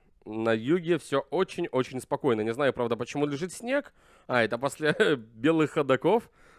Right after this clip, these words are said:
Ну, в общем и целом, всё хорошо, друзья. Восстание полностью ликвидировано деревьев.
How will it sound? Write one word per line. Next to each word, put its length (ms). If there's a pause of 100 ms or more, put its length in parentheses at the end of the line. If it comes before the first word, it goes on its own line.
(120)
Ну, 120
в 60
общем 280
и 40
целом, 320
всё 200
хорошо, 420
друзья. 560 (920)
Восстание 680
полностью 920 (1080)
ликвидировано 840
деревьев. 600